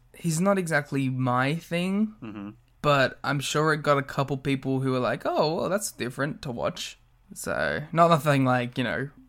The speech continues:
Speaker 1: by any metric that'll make an impact, but I don't know. It's something different. Like, at least with these open challenges, you, like, you're like, "Oh, someone I haven't seen on this show fifty times."
Speaker 2: You get the I W T V audience watching. You get, uh,
Speaker 1: Hell yeah.
Speaker 2: Warhorse's immediate family, I guess. He'll,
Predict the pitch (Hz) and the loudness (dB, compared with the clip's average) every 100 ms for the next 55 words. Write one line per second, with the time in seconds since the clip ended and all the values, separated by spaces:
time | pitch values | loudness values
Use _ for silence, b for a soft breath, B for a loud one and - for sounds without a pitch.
0 | _ 143 139 131 127 131 127 127 - 127 | _ -8 -2 0 0 0 0 -2 -4 -6
1 | 127 113 113 123 - 131 143 - - - | -4 -4 -4 -6 -6 -6 -6 -6 -10 -10
2 | - 92 - - 165 139 - - B B | -12 -10 -8 -8 -8 -8 -8 -12 B B
3 | B B 170 262 269 170 160 - 135 117 | B B 4 8 8 8 4 4 0 0
4 | 135 139 147 180 190 185 151 139 139 131 | 0 0 2 0 -2 -4 0 0 0 -2
5 | 131 123 123 113 98 131 - - 64 - | 0 -2 -2 -4 -6 -8 -8 -6 -6 -10
6 | - _ 147 131 - 262 202 139 - 131 | -16 _ -4 -4 0 4 4 4 -2 -6
7 | 175 160 160 151 - 151 151 139 131 - | -4 -2 -2 -2 -4 -2 -2 0 -2 0
8 | 135 131 127 131 131 120 120 78 - - | 0 0 -2 -6 -6 -6 -6 -8 -8 -12
9 | - 104 107 131 147 147 147 143 143 143 | -16 -16 -6 -4 -4 0 2 2 2 0
10 | 127 147 139 135 135 139 139 135 135 135 | -2 -2 0 0 2 4 2 2 -2 -2
11 | 135 131 143 139 139 123 120 110 113 117 | -4 -4 -4 -4 -6 -10 -12 -6 -4 -4
12 | 117 120 - - - 135 147 143 139 143 | -6 -6 -10 -14 -2 2 6 8 10 10
13 | 143 - 139 131 135 135 131 135 127 127 | 8 6 0 0 -2 -2 -2 -2 -2 0
14 | 127 143 151 151 147 151 160 - 127 | 0 0 -4 -4 -4 -6 -6 -6 -6